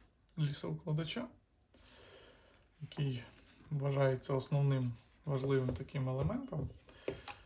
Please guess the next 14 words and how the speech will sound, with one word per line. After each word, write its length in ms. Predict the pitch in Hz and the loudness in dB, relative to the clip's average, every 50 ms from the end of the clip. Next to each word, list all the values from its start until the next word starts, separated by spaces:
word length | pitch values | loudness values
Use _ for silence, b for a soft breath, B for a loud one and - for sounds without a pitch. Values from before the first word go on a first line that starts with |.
| B B B B _ | B B B B _
в 300 | 147 139 135 131 131 - 143 139 139 139 139 139 139 143 143 147 139 - - | -2 -2 -2 -2 -2 0 2 4 4 4 4 2 2 0 0 -4 -6 -6 -2
Fuego 500 | - 156 180 226 247 247 196 170 160 147 B B B B B B _ | 0 2 4 4 2 4 4 4 4 4 B B B B B B _
у 80 | - 165 | -2 2
нас, 500 | 147 156 170 180 170 - - - - - | 2 2 2 0 -2 -4 -8 -8 -6 -4
е, 360 | 170 160 156 156 156 156 160 160 - - - - - _ _ - _ - - - - - - 82 - - - - - - - - B B B B B B B B B B B B B B B B B B B _ - - - - - _ - - - - - - - - | 0 2 2 2 2 2 0 -2 -4 -12 -18 -20 -20 _ _ -20 _ -6 -6 -6 -4 -8 -12 -12 -12 -14 -20 -20 -20 -18 -18 -18 B B B B B B B B B B B B B B B B B B B _ -20 -20 -20 -20 -20 _ -20 -20 -20 -20 -20 -20 -20 -16
втулка. 460 | - - - 220 202 151 - - - - - - - - _ _ - _ _ _ _ - - | -16 -8 -4 0 0 0 0 -2 -6 -10 -12 -20 -20 -20 _ _ -20 _ _ _ _ -20 -20
Втулка. 380 | - - - 175 160 151 - 254 - - - - | -20 -10 -6 -4 -4 -4 -6 -10 -14 -18 -18 -10
Ну, 80 | - 262 | -6 0
можна 280 | 220 190 180 180 180 | 2 2 2 0 -2
подивитись, 720 | 170 196 180 175 175 165 147 139 147 - - - - - | -4 -4 -4 -2 0 0 -2 -2 -4 -10 -10 -10 -8 -6
е, 180 | 160 156 147 147 143 135 - - - | -4 -2 -2 -2 -4 -8 -10 -10 -4
берете 380 | 160 151 147 151 156 - 160 147 | -2 0 0 0 -2 0 -2 -2
будь-який 680 | 143 139 143 147 143 147 151 - - - 156 139 135 131 127 - _ - | 0 0 -2 -2 0 0 -2 -2 -2 -4 -2 -2 -2 -4 -6 -12 _ -8
листок 460 | - 160 156 - - 160 156 - - | -8 -8 -8 -4 -6 -6 -6 -6 -14